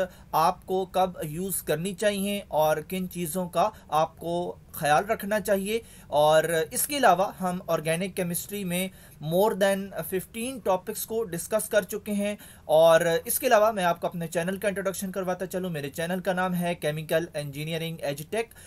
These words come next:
और इसके अंदर more than three hundred लेक्चर्स अवेलेबल हैं और इनके अंदर approx twenty eight इंडस्ट्रीज को भी डिस्कस किया गया है। और इसके अलावा आप मेरे चैनल को सब्सक्राइब करेंगे, बेल का आइकन प्रेस करेंगे तो मेरी हर लेटेस्ट वीडियो आपको मिलती रहेगी।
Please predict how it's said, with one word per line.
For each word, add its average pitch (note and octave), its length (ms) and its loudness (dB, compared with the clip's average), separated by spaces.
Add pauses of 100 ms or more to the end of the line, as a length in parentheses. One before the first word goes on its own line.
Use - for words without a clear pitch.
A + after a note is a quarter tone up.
(220)
और D#3+ 360 8
इसके C4 320 0
अंदर F#3 380 0 (240)
more F#3 300 4 (100)
than G#3 180 0 (100)
three A#3 200 -6 (100)
hundred F3 420 -4
लेक्चर्स F3+ 480 -2 (100)
अवेलेबल G3+ 480 0
हैं A3 240 -2 (280)
और E3 440 6
इनके A3 540 -2 (120)
अंदर F3+ 320 0
approx E3+ 520 2
twenty E3+ 320 -6 (120)
eight F3 180 -4
इंडस्ट्रीज E3+ 520 -6
को E3 180 -6
भी G#3 360 -2
डिस्कस G3+ 420 0
किया G#3+ 260 0
गया A3 220 4
है। A3 200 -2 (340)
और E3+ 360 8 (200)
इसके C4+ 220 -4
अलावा A3 240 6 (140)
आप F3 180 4
मेरे D#3+ 180 -4
चैनल F3+ 320 -2
को F#3+ 220 -2
सब्सक्राइब D#3+ 640 -2
करेंगे, G3 520 0
बेल D3+ 220 0
का D3 140 0
आइकन F#3 340 0
प्रेस G3 240 -2
करेंगे G3 460 0
तो F#3 140 -4
मेरी D#3 200 -4
हर B3 220 -8
लेटेस्ट F#3 380 -4
वीडियो D#3 340 -6
आपको G3 460 -2
मिलती D3 340 -8
रहेगी। B2 400 -12